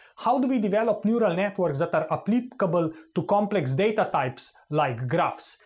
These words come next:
And really, it is relational data graphs that are the, the new frontier, uh, of deep learning and representation learning, uh, research. So intuitively, What we would like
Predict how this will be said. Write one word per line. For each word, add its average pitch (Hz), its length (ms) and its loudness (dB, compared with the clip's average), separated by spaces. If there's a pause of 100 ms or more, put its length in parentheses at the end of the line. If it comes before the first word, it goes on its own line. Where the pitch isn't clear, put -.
(160)
And 175 180 2
really, 262 440 0 (120)
it 196 180 0
is 151 260 0
relational 220 640 0
data 175 420 0
graphs 196 460 0 (180)
that 165 180 -2
are 170 160 4
the, 160 360 0
the 147 200 0
new 180 200 4
frontier, 143 680 0 (120)
uh, 131 280 0
of 131 240 0
deep 151 220 0
learning 151 460 0
and 143 320 -2
representation 143 880 -2
learning, 143 400 -2 (180)
uh, 120 240 -6
research. - 580 -4 (1200)
So 240 280 2
intuitively, 190 800 0 (340)
What 220 140 2
we 285 80 0
would 254 160 2
like 247 240 0